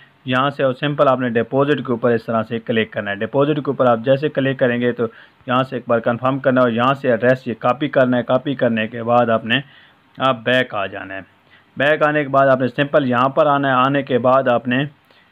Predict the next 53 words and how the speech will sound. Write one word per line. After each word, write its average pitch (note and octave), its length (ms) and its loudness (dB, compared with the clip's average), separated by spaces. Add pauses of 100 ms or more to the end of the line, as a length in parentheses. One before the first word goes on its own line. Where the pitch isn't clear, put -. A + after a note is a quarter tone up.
(320)
ये C#3+ 200 2 (100)
जो D3+ 180 -2
तीर D3+ 340 -2
सा C#3+ 160 0
निशान C3+ 360 0
बना C3+ 180 2
हुआ B2+ 220 4
है C3 120 6
इसके C#3+ 200 -4
ऊपर B2+ 180 2
आपने A#2 260 0
एक A2+ 140 -6
बार A2+ 160 2
क्लिक B2 320 0
कर G2+ 180 -4
देना G#2+ 140 -8
है। A2 80 -4
क्लिक D#3+ 260 0
करने C#3 220 0
के B2 100 -2
बाद C3 180 2
जो B2 120 -2
एड्रेस C3 320 0
आप B2+ 160 2
कॉपी C3+ 280 -2
करके B2+ 340 2
लाएंगे A#2+ 460 0 (440)
वो D3+ 160 2
वाला E3 220 4
एड्रेस C#3+ 300 2
आपने C3 260 0
जिक B2+ 240 -2
का C3+ 120 2
यहाँ A#2 240 0
पर B2 160 -4
पेस्ट B2+ 360 -2
कर G#2+ 160 -2
देना G#2 180 -4
है। G#2 120 -2
पेस्ट D3 220 0
करने C#3 160 -2
के B2 80 -2
बाद A#2+ 200 2
आपने A2+ 260 0
नेक्स्ट C3 360 -2
कर G2+ 200 -6
देना F#2+ 240 -10
है। F#2+ 100 -10 (420)
नेक्स्ट C#3+ 280 -2
करने D#3+ 260 2
के D3+ 160 2
बाद C#3 300 2
आपने C3+ 420 0